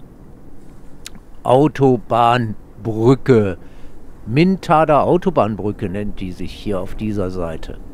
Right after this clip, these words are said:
Naja, gut. Ja, und der Reitstall, das war tatsächlich vorhin ein Reitstall. Ja, jetzt geht's hier ein Stückchen durch den Mintader, äh, Mintader Altstadt,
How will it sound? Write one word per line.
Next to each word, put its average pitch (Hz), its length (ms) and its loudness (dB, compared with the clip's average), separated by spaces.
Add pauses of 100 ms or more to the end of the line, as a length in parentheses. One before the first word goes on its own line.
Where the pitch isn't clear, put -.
(1200)
Naja, 120 300 -2 (340)
gut. 147 400 2 (880)
Ja, 170 460 6
und 143 260 0 (680)
der 127 240 2
Reitstall, 175 600 2
das 160 240 0
war 135 420 4 (460)
tatsächlich 131 480 -2
vorhin 123 340 -2
ein 104 40 -4
Reitstall. 156 520 -2 (240)
Ja, 240 140 6
jetzt 156 220 2
geht's 240 180 0
hier 208 140 8
ein 190 160 0
Stückchen 247 540 -2
durch 196 240 0
den 170 460 4 (400)
Mintader, 185 1000 4 (760)
äh, 151 300 8
Mintader 156 720 0
Altstadt, - 1500 -4